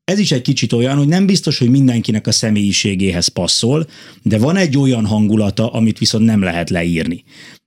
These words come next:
És ehhez az is kell, hogy az ember legyen kint endurance versenyen,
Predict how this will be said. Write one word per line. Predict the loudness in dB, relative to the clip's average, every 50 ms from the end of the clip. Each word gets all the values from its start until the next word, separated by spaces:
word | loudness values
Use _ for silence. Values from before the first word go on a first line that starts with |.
| _ _
És | -4 -2 0 0 0 -2 -4 -6 -4
ehhez | -4 -2 0 0 0
az | 0 0 0
is | 0 0 0
kell, | -2 -2 -2 0
hogy | 0 0 0 0
az | 0 0
ember | 2 2 2 0 0 -2 -4 -6 -4
legyen | 0 0 2 2 0 0 -2 -2 -2 -2
kint | -2 -2 -2 -2 -2
endurance | -2 -2 -2 0 0 0 0 0 -2 -2
versenyen, | -2 -2 -2 -2 -2 0 0 2 2 0 -2